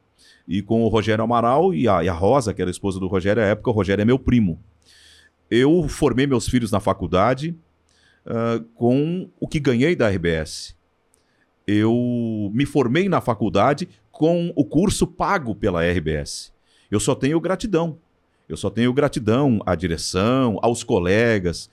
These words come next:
É, o empregador que me ofereceu as melhores condições de trabalho foi o Grupo R B S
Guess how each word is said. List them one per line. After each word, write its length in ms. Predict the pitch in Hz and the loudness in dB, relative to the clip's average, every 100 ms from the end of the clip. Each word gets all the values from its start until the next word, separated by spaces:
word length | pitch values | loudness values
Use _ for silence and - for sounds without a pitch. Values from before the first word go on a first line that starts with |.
| - - _ _ _ | -20 -20 _ _ _
É, 720 | 117 127 131 127 131 131 135 - | 2 4 4 4 4 2 0 2
o 180 | 151 175 | 2 2
empregador 560 | 165 175 147 131 180 | 0 0 0 2 0
que 100 | 165 | 0
me 80 | 147 | -2
ofereceu 480 | 135 120 104 123 147 | 0 2 0 2 0
as 120 | 110 | 2
melhores 520 | 113 95 156 233 185 | 2 4 2 2 0
condições 460 | - 127 - 120 104 | 0 -2 0 -2 -2
de 80 | 101 | -2
trabalho 500 | 80 71 73 87 113 | -4 -2 -2 0 0
foi 160 | 156 | 0
o 60 | 156 | 0
Grupo 300 | 151 156 151 | 0 -2 0
R 100 | 175 | 0
B 100 | 151 | 2
S 400 | 127 131 - | 0 -2 -12